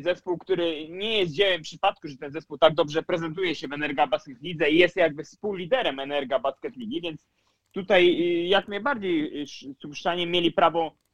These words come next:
e, myśleć, mia-, mieli prawo nawet uważać, że są w stanie wygrać we Wrocławiu, ale jakby nie spełnili tych czynników, e,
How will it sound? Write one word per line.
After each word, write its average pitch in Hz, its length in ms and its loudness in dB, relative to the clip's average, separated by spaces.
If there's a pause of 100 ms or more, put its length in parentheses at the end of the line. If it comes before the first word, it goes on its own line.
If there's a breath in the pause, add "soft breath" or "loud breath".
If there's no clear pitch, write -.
(180)
e, 139 120 -10
myśleć, 190 500 -8
mia-, 165 400 -6
mieli 170 300 -2
prawo 180 300 2
nawet 185 260 -4 (240)
uważać, 185 360 0
że 214 120 -6
są 233 180 -10
w - 40 -16
stanie 269 220 -12
wygrać 262 320 0
we 151 120 0
Wrocławiu, 143 520 -4 (420)
ale 254 240 2
jakby 247 320 -8
nie 240 140 -12
spełnili 240 520 -8
tych 208 160 -4
czynników, 208 640 0
e, 180 420 2